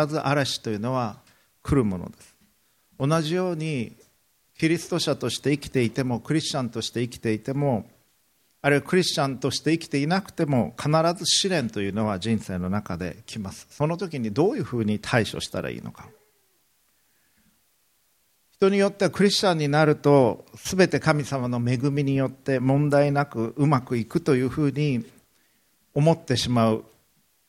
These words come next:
ことがあるかもしれませんが、決してそんなことはありません。大きく二つ理由があります。一つは、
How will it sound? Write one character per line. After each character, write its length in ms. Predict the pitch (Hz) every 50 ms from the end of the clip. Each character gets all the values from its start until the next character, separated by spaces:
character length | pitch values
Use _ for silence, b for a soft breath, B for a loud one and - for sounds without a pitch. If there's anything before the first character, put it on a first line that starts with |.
| _ _
こ 120 | _ 139
と 140 | 123 160 147
が 300 | 120 113 107 - - -
あ 60 | 147
る 80 | 143 131
か 120 | - 131
も 120 | 123 113 110
し 160 | 110 - 127
れ 100 | 120 117
ま 140 | 117 113 107
せ 160 | - 131 123
ん 60 | 117
が、 100 | 113 107
決 160 | - - 151
し 60 | 143 -
て 40 | 156
そ 160 | - 160 175
ん 60 | 175 170
な 80 | 170
こ 120 | 160 175 175
と 80 | 175
は 100 | 147 123
あ 40 | 113
り 80 | 98 95
ま 120 | 95 92
せ 160 | - - 107
ん。 100 | 82 - - _ _ _ _ _ _ _ _ 135 139 151 156
大 360 | 151 151 - - 175 185 180
き 120 | 180 - -
く 120 | - 143
二 260 | - - - 180 180
つ 140 | 175 - 170
理 100 | 151 160
由 140 | 165 160 143
が 100 | 117 107
あ 60 | 92
り 80 | 82 -
ま 120 | 78 -
す。 140 | - - -
一 220 | - - - 254 254
つ 160 | - - 175
は、 400 | 170 170 170 156 123 - -